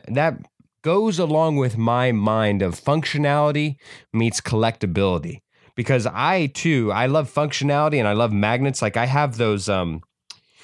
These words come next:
those clip tie ones that you can put on, like, the end of p-, potato chips if you, if you haven't finished them.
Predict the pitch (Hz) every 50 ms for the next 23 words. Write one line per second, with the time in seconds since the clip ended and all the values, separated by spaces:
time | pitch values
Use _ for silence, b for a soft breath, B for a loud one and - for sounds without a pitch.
0 | B B B B - 123 117 107 - - - - 147 151 143 - - 156 143 147
1 | 147 139 143 147 147 127 120 101 104 104 113 104 92 123 113 113 107 104 101 -
2 | 104 104 104 95 90 76 - _ _ _ - - - _ _ _ - - - 143
3 | 139 135 127 120 - - 131 123 113 - - 107 104 98 90 - - 104 104 104
4 | 101 98 98 95 92 - 104 101 98 95 104 98 92 87 - - 123 120 123 120
5 | - - 131 127 127 127 127